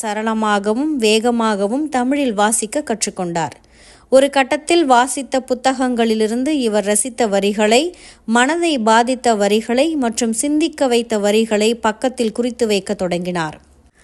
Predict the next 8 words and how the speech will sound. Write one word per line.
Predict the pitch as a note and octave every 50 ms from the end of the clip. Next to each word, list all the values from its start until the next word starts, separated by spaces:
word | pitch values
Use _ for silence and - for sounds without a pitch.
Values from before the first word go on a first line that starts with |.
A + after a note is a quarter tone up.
| _ _ _ _ _ _ _
இப்படியாக | C#4 C#4+ C#4 - G4 G4+ E4 F4 C#4+ C4 A#3+ A#3 A3 B3 B3+ C4 C4
நான்கு | A#3+ A3 G#3+ G#3+ A3 A#3+ C#4 D#4 D#4 D4+ D4
புத்தகங்கள் | - C4 B3 - C4 B3+ B3+ C4 C4 B3+ B3 B3
முழுவதும் | A3+ G#3+ A3 A3+ A#3 A#3 A3+ A#3 A3+ B3 C4 C#4 C4+
பல | - A3+ G#3+ A3 C4 C#4+
எழுத்தாளர்களின் | D4 B3+ A3 A#3 B3+ B3 - B3+ A#3+ A#3 A3+ A3 A3 A3+ A3 A3 G#3+ G#3+ - A#3+
சிந்தனைகளை | A#3 A#3+ A#3+ B3 A#3+ A3+ G#3+ G3+ G3+ F#3+ G3 A#3 C4 -
சேகரித்திருந்தார். | B3+ A3+ A3+ - G#3 G3 F#3+ - - F3+ E3 E3 D#3+ E3 D#3